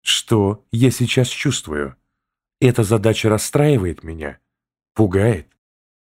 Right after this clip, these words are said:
Легко забыть о том, что учение тесно связано с эмоциями. Наша способность приобретать любые навыки сильнейшим образом зависит от чувств.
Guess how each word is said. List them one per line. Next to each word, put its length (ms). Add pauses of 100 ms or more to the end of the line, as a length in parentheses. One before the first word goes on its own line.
(220)
Легко 480
забыть 380
о 80
том, 380 (380)
что 320
учение 540
тесно 420
связано 540
с 140
эмоциями. 680 (680)
Наша 360
способность 640
приобретать 580
любые 300
навыки 560 (360)
сильнейшим 800
образом 600 (180)
зависит 580
от 120
чувств. 460